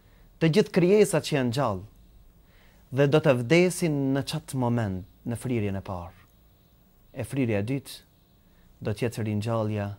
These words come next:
dhe dalja, ngritje nga varrezat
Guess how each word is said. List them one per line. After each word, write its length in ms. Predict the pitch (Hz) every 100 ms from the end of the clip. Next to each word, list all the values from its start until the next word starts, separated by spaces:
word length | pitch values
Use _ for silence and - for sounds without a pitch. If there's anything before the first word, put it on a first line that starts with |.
| _ _ _ _ _ _ _ _ _ _ _ -
dhe 240 | 110 110
dalja, 560 | 101 113 113 104 104 104 - _ _ -
ngritje 460 | 117 113 107 104 98
nga 140 | 98
varrezat 640 | 95 92 92 87 87 -